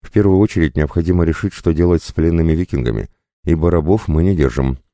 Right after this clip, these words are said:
а представить себе этих головорезов в качестве наших будущих сограждан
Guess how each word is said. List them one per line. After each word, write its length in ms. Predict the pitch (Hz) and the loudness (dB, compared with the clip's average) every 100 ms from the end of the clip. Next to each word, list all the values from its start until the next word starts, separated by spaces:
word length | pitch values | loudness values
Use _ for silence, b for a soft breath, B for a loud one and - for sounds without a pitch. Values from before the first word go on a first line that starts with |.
| _ - | _ -6
а 140 | 65 | -4
представить 540 | 76 71 - 80 80 - | -2 -4 0 0 0 -2
себе 260 | 71 76 | -2 0
этих 220 | 73 65 | 0 -2
головорезов 640 | 62 71 73 76 71 67 - | -2 0 2 2 0 0 -2
в 80 | |
качестве 440 | - 71 67 - 71 | -4 -4 -4 -4 -2
наших 320 | 69 76 67 | -2 -2 -4
будущих 380 | 69 67 - - | -4 -4 -6 -6
сограждан 560 | 60 65 85 87 95 | -6 -2 -2 -2 -4